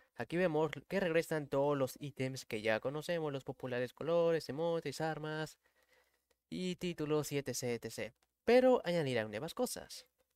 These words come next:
Tenemos aquí lo nuevo, que serían básicamente Battle Bots con uñas bien largas y un detalle de león rugiendo, o creo que un tigre.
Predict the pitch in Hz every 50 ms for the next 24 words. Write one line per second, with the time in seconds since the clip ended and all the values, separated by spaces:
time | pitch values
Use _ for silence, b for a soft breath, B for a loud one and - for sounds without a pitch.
0 | _ _ _ _ _ _ _ _ _ _ _ _ _ _ _ _ - 123 170 214
1 | 240 - 202 - - 170 180 180 170 151 120 120 139 156 131 107 82 73 - -
2 | _ _ _ - - 123 - - 151 190 220 240 233 220 226 - 226 - 170 170
3 | 175 180 175 - 175 175 175 165 - _ - 135 135 139 135 123 117 113 - 135
4 | 165 175 - - - - - 135 127 120 117 110 110 110 107 110 110 113 113 120
5 | 127 139 _ _ _ _ _ _ _ _ _ _ - 120 131 127 127 117 - -
6 | 113 107 104 113 156 180 190 190 185 175 - - 214 214 208 214 208 208 202 202
7 | 196 185 160 - - 135 139 139 135 131 120 113 104 104 104 107 113 120 120 -
8 | - 104 - - 127 120 113 104 - - - - - - 127 139 - 185 196 196
9 | - 160 135 - 120 113 - - 117 -